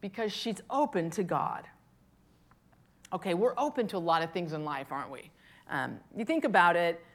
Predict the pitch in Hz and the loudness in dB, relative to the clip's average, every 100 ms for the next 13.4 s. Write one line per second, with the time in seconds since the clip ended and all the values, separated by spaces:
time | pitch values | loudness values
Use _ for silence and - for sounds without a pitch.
0 | _ _ _ - 202 233 247 269 247 285 | _ _ _ -6 0 6 6 6 2 0
1 | 247 220 220 202 180 180 175 175 160 156 | 2 2 2 0 0 -4 -4 -2 -4 -4
2 | 202 302 294 - - _ _ - 285 311 | -4 -2 -2 -6 -20 _ _ -8 2 4
3 | 320 320 302 277 370 403 294 269 262 277 | 4 4 6 6 6 6 4 4 2 4
4 | 302 262 - 247 220 185 180 - 180 226 | 2 2 2 0 0 2 2 2 -2 0
5 | 233 196 165 165 131 80 - - _ _ | 0 0 2 2 2 -2 -16 -20 _ _
6 | _ - 143 151 160 170 170 - - - | _ -10 -4 -4 -2 -4 -4 -10 -18 0
7 | 302 349 330 302 269 262 220 226 240 240 | 2 4 4 4 0 0 4 6 8 8
8 | 226 - 202 190 226 190 - 180 170 165 | 4 0 -4 -2 0 0 0 -4 -4 -8
9 | - - _ _ - 208 202 208 185 170 | -12 -20 _ _ 0 2 2 0 2 4
10 | 165 - 160 165 156 156 175 165 180 185 | 2 0 -2 2 2 0 -4 -4 -4 -2
11 | - 262 170 208 208 277 277 - - - | 2 4 6 4 4 6 6 2 -2 4
12 | 311 302 - 285 247 233 233 208 254 240 | 4 4 2 2 2 4 2 4 4 4
13 | 220 190 175 | 6 6 6